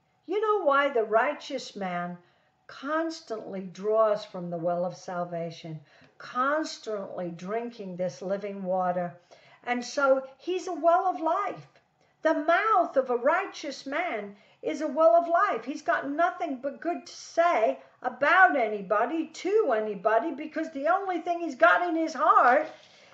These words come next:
is goodness. Amen. It says, "But violence covereth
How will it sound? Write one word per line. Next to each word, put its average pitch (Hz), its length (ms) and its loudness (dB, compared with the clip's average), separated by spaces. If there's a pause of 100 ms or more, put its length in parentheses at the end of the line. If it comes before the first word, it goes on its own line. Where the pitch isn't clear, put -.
(120)
is 349 240 -2
goodness. 381 680 4 (140)
Amen. 359 800 0 (1400)
It 311 140 -2
says, 339 420 6
"But 247 300 4 (100)
violence 277 1120 2 (440)
covereth 254 760 4